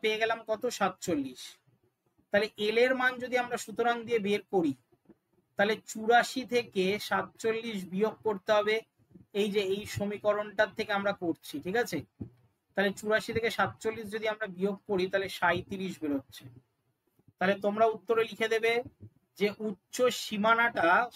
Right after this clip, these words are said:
সাতচল্লিশ আর নিম্ন সীমানাটা কিন্তু সাঁইত্রিশ হবে, ঠিক আছে? তো এই গেল হচ্ছে পুরো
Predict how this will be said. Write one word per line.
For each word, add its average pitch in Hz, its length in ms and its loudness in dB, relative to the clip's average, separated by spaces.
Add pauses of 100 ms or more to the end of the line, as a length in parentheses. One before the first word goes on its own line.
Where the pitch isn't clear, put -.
সাতচল্লিশ 214 720 -2 (460)
আর 185 140 6 (140)
নিম্ন 214 240 -2 (160)
সীমানাটা 214 520 -2
কিন্তু 208 220 -10 (120)
সাঁইত্রিশ 175 580 2
হবে, 127 180 -10 (1200)
ঠিক 214 200 0
আছে? 233 140 -2 (760)
তো 208 60 -2 (160)
এই 220 160 0
গেল 226 120 8 (100)
হচ্ছে 233 260 0 (420)
পুরো 226 280 6